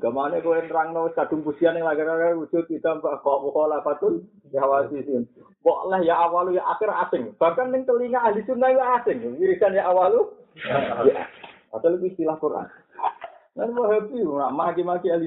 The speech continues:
sunnah, menangan, dek, mereka dianggap, "Lihatlah ahli sunnah itu, senengannya nganggo istilah kiai ini, gak gelem istilah Quran."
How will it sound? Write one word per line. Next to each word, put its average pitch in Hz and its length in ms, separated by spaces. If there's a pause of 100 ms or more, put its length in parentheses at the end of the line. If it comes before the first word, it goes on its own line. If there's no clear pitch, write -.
sunnah, 196 160
menangan, 208 400
dek, 226 160
mereka 233 400
dianggap, 180 320 (560)
"Lihatlah 120 480
ahli 101 160
sunnah 101 320
itu, - 240
senengannya 113 400
nganggo 104 240
istilah 101 480
kiai 104 160
ini, - 160 (240)
gak - 240
gelem 147 320
istilah 107 400
Quran." 101 340